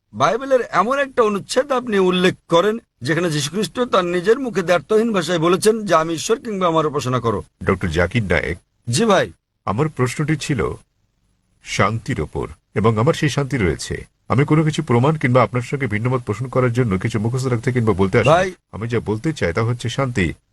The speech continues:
Speaker 2: যা আমার বিশ্বাস থেকে এসেছে। কারণ আমরা সবাই পাপী এবং আমাদের পাপ মোচনের জন্য ত্যাগ স্বীকার করা প্রয়োজন,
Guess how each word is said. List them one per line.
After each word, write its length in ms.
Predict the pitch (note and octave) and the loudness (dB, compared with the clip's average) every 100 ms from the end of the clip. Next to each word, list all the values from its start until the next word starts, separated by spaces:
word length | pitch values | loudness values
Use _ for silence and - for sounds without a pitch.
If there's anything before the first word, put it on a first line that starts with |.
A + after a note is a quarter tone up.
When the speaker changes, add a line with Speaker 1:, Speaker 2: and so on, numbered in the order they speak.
| - | -2
Speaker 2:
যা 120 | G#2+ | 2
আমার 140 | A#2 | 2
বিশ্বাস 300 | G#2+ A#2 C#3+ | 0 -2 -4
থেকে 200 | - F#2+ | -2 -2
এসেছে। 380 | E2+ - - C#2 - _ _ | -2 -4 -8 -8 -10 _ _
কারণ 200 | - B2+ | 0 2
আমরা 140 | D3 C3+ | 2 0
সবাই 180 | C#3+ D3 | 0 2
পাপী 380 | B2 B2 F#2 - - | 2 0 -4 -2 0
এবং 220 | B2 C3+ | 0 2
আমাদের 320 | B2+ D3+ E3 C#3 - | 2 2 0 -2 0
পাপ 160 | C3 - | 0 0
মোচনের 340 | E3+ D#3 E3+ D3+ | -4 -2 -2 0
জন্য 340 | D#3+ E2 - - | 0 0 -4 -2
ত্যাগ 140 | C3+ | -2
স্বীকার 340 | C3 D#3 D3+ C#3+ | 0 0 2 2
করা 220 | C#3 C3+ | 2 0
প্রয়োজন, 580 | B2 D#3 D#3+ D#3+ F3+ | 2 4 6 4 2